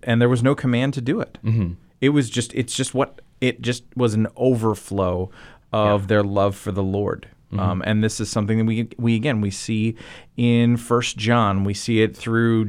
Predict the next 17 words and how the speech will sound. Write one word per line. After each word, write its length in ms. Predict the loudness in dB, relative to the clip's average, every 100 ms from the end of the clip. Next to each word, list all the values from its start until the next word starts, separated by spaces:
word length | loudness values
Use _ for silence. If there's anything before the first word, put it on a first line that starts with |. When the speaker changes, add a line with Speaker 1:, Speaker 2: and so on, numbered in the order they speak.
| -6
Speaker 1:
John's 420 | -2 2 2 2 2
gospel. 600 | 2 2 -2 -6 -4 -4
We 100 | -6
see 300 | -6 -2 0
it, 160 | -2 -4 -20 -20 _ 2
um, 340 | 4 4 2 2
everywhere 800 | 2 2 2 0 0 0 -2
in 320 | -2 -2 0 0
the 20 |
Speaker 2:
Yeah. 160 | 0 -2
Speaker 1:
epistles 640 | -2 -4 -4 -4 -6 -6
that, 380 | -4 -2 -2 -4 -6
um, 240 | -4 -2 -2
if 180 | -4 0
you, 360 | 0 0 -2 -4
um, 340 | -2 -2 -2 0
and 240 | 0